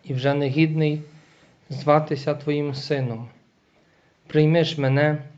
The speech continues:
як одного з твоїх наймитів". Тож він, піднявшись, пішов до свого батька. Коли він був ще далеко,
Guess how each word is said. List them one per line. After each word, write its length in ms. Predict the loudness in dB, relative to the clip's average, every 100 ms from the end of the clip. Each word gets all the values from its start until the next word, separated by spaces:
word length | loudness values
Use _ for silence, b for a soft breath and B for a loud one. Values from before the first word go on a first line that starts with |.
| _ -6
як 340 | -2 -2 -2
одного 480 | -4 0 0 2 -2
з 120 | -6
твоїх 520 | -6 -4 -2 -4 -4
наймитів". 600 | -2 0 0 -4 -8 -12 -14 -18 _ _ _ _ _ _ b b b b b b _
Тож 240 | -6 -6 -2
він, 380 | 0 0 -2 -6 -14 _
піднявшись, 840 | -8 -2 0 0 -2 -4 -4 -6 -14 b b b b _
пішов 400 | -6 0 0 0
до 100 | -6
свого 340 | -4 -4 -2
батька. 460 | -2 -4 -4 -10 -20 -20 _ _ _ _ b b b b b b b b b b
Коли 260 | 2 4 6
він 240 | 4 2
був 200 | 0 -2
ще 200 | -2 -2
далеко, 640 | 0 2 2 0 -2 -6